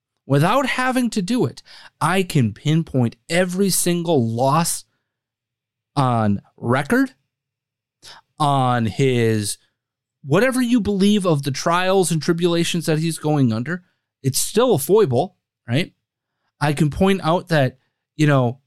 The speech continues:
yeah, there have been some wins, but on the major issues of your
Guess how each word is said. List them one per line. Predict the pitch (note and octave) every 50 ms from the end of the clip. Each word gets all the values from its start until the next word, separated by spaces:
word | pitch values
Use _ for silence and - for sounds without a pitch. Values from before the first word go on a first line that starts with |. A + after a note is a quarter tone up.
| _ _ _
yeah, | - E3 A3 A#3+ F#3+ - - -
there | E3 F3 F#3 F#3
have | F3+ D3+
been | D3 F3 G3+ G3+ F3 - - -
some | - - - - - D3+ D3+ G#3 A3 E3+
wins, | B2 A2 A2 A2+ C3+ C#3 - - _ _ _ _ _
but | C#3+ C#3 D#3+ E3
on | - E3 E3+ F#3 G3 F3+
the | F3+ F#3+ E3+
major | B2 - C3 C3+ F#3 A#3 A#3+ G#3 A#3 B3 B3 A3+ G#3 - _ _ -
issues | G3+ G#3 G3+ - A3 G#3+ F#3+ -
of | - D#3 C#3+ C3 -
your | - C#3 B2+ D3+ E3+ F#3+ G#3 G#3+ F#3+ -